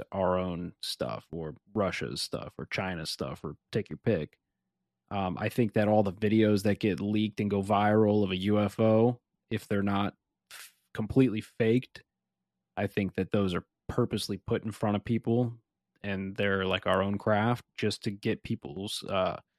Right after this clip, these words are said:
subconscious minds seeded with the idea that aliens are coming, aliens are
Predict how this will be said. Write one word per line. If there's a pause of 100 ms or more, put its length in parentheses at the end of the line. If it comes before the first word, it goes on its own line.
(300)
subconscious
minds
seeded
with
the
idea
that
aliens
are
coming,
aliens
are